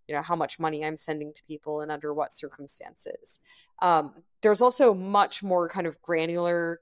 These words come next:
control that you can have over that. So, you know, to follow on the stablecoin use case, the same stablecoin provider might say, "Okay, we're comfortable with people, with our users having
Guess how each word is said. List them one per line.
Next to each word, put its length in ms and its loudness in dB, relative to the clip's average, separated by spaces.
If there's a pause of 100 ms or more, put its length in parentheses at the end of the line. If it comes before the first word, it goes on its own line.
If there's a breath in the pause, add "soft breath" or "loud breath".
control 540 0
that 140 -8
you 120 -6
can 140 -8
have 260 0
over 240 0
that. 360 -2
So, 440 2 (480 soft breath)
you 80 -2
know, 140 2
to 260 2 (140)
follow 280 8
on 200 6
the 60 -6
stablecoin 680 0
use 200 -6
case, 420 -4
the 120 -16
same 240 -2
stablecoin 640 -4
provider 440 -4
might 280 -4
say, 420 -4 (420 soft breath)
"Okay, 480 2 (160)
we're 140 -2
comfortable 540 -2
with 180 -8
people, 540 2
with 100 -6
our 140 0
users 520 -4
having 400 -6